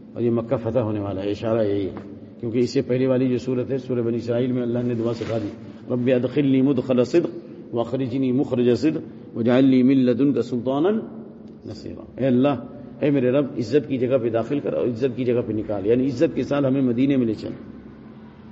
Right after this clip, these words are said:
اور عزت کے ساتھ ہمیں یہاں سے نکال دے۔ اور ہمیں اپنی مدد عطا فرما۔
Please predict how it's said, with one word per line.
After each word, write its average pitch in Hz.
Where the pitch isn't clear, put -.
اور 127
عزت 135
کے 135
ساتھ 139
ہمیں 139
یہاں 131
سے 117
نکال 117
دے۔ 80
اور 127
ہمیں 143
اپنی 135
مدد 135
عطا 120
فرما۔ 87